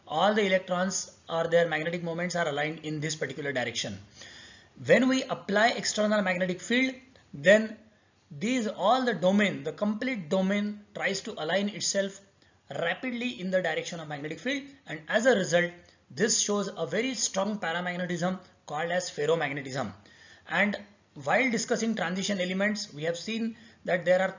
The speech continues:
three elements in the three D series which have got a very strong tendency to show ferromagnetic type of behavior, that is cobalt, nickel and iron. So this is an observable type of paramagnetism. We can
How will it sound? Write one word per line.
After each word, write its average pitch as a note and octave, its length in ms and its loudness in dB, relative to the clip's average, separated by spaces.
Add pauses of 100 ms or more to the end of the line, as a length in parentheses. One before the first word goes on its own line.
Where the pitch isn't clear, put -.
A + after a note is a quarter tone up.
three C4 320 0
elements G#3+ 440 2
in G3 120 -6
the F#3+ 80 4
three F3+ 220 -2
D G#3+ 100 0
series F#3+ 380 -2 (340)
which D3+ 260 -2
have F3+ 220 -2
got F#3 140 2
a F3 80 2
very F#3 280 0
strong G3+ 300 0
tendency F#3 560 -4 (160)
to F3 80 -10
show F3+ 200 -2
ferromagnetic E3+ 680 -2
type D#3 160 -2
of D3 160 -4
behavior, F3+ 540 2 (320)
that D3+ 160 -4
is F3 140 -2 (140)
cobalt, F3+ 440 4 (480)
nickel E3+ 420 2 (280)
and D#3+ 260 -6
iron. A#2+ 340 2 (720)
So - 480 2 (100)
this D3 160 -6
is F#3+ 80 2
an F#3 160 8
observable A3+ 600 6
type F3 260 -4
of F#3 200 0 (480)
paramagnetism. D#3+ 840 -4 (300)
We D3 80 -10
can F3 220 0